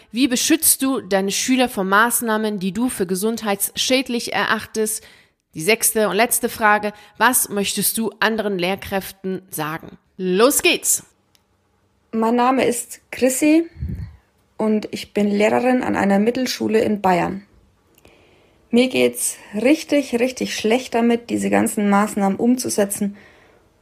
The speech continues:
Speaker 2: weil ich nicht dahinter stehe. Ich find's einen ganz großen Schwachsinn. Es ist schwierig, weil die Chefs,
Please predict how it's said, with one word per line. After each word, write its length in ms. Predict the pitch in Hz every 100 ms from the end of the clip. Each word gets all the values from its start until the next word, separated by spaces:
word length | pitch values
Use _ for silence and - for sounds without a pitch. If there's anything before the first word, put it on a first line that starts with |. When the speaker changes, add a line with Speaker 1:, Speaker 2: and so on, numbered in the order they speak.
| _ _
Speaker 2:
weil 340 | 226 202 190 196
ich 200 | 202 -
nicht 340 | 220 226 -
dahinter 420 | 202 196 196 190
stehe. 440 | 190 - 180 175 185 - - - - - _ _ _ _ _ _ _
Ich 180 | 214 -
find's 400 | 214 214 - -
einen 260 | 196 196 196
ganz 300 | 202 240 -
großen 320 | 208 214 208
Schwachsinn. 600 | - 202 202 - 175 175 - _ _ _ _ _ _ _ _ _ _ -
Es 200 | 196 -
ist 320 | 202 202 - _
schwierig, 720 | - - 220 294 311 311 - -
weil 640 | 208 214 208 208 208 - _ _ _ _ -
die 100 | 208
Chefs, 560 | - 247 254 - -